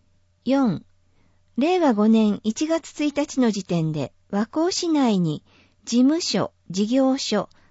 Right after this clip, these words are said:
家屋敷を所有している。はい。市民税、県民税の申告が必要です。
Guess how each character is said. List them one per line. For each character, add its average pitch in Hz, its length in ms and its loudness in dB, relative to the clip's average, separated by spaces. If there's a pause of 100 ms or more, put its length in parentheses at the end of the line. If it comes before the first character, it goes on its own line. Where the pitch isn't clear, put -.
(100)
家 269 280 2
屋 320 160 0
敷 - 380 -2
を 170 100 0
所 196 200 -4
有 190 220 0
し - 140 -8
て 185 120 -6
い 156 200 -4
る。 - 160 -10 (640)
は 240 220 -2
い。 226 160 -2 (880)
市 285 220 -2
民 339 300 2
税、 208 240 2
県 320 320 -2
民 330 220 0
税 214 200 2
の 175 160 2
申 254 260 2
告 240 280 -4
が 214 120 0
必 - 300 -8
要 196 220 0
で 180 160 -6
す。 - 200 -18